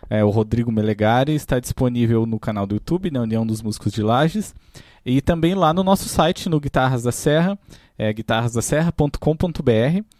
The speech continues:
Você pode ver, obviamente, pelo YouTube, e você pode ouvir também lá pelo site, é, pelo SoundCloud.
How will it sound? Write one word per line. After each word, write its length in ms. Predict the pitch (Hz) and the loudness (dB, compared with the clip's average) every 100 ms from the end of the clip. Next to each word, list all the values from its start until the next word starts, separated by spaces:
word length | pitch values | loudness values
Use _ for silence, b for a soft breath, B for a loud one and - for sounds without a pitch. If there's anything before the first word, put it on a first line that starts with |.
| b b - | b b -4
Você 240 | 120 139 | -2 0
pode 640 | 131 131 131 131 135 131 131 135 | 4 6 4 2 0 2 0 -2
ver, 360 | 120 143 196 - | 0 0 0 0
obviamente, 520 | 120 123 123 185 - | -2 0 0 -4 -2
pelo 200 | 123 120 | 0 2
YouTube, 360 | 147 - 196 | 2 0 -2
e 40 | 208 | -2
você 240 | 190 - | -2 -2
pode 240 | - 156 170 | 2 2 2
ouvir 360 | 180 202 139 175 | 2 2 2 -2
também 260 | 175 151 | -4 -4
lá 120 | 143 131 | -2 -2
pelo 220 | 139 135 | 0 -2
site, 500 | - 113 151 - - B B B B - | -2 -2 -2 -10 -20 B B B B -2
é, 460 | 110 110 110 110 | 2 4 2 2
pelo 240 | - 117 117 | 2 0 0
SoundCloud. 960 | - 135 135 - 135 135 180 226 - | -2 -2 -2 -4 -2 0 0 -2 -8